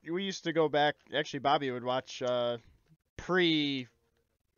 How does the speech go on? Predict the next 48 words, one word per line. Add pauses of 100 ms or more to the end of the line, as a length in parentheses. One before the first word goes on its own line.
(140)
N
X
T
two
point
oh.
We
watched
some
of
that
stuff
together,
and
it
was
really
nice.
It
was
really
fun
to
watch. (400)
Uh, (140)
obviously,
this
two
point
oh
started
off
really,
really
fucking
cheesy,
in
my
opinion,
and
it
was
kinda
hard
to
watch
at
first,